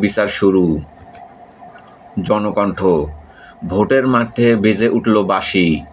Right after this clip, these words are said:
সিলেটে তারেক রহমান, আজকের জনসভা থেকে শুরু হবে নির্বাচনী প্রচারণা। মার্কিন সামরিক অভিযানের নতুন গুঞ্জন,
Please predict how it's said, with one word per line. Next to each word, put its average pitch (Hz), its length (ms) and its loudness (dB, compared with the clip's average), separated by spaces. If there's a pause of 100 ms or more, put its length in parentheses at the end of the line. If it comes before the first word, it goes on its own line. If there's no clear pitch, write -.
(2000)
সিলেটে 110 420 0
তারেক 110 360 -2
রহমান, 120 380 0 (140)
আজকের 113 420 -2
জনসভা 110 440 0
থেকে 107 240 0
শুরু 107 260 0
হবে 104 240 2
নির্বাচনী 101 540 2
প্রচারণা। 92 600 -2 (2250)
মার্কিন 104 400 0
সামরিক 110 500 -4
অভিযানের 110 520 2
নতুন 110 360 2
গুঞ্জন, 117 420 4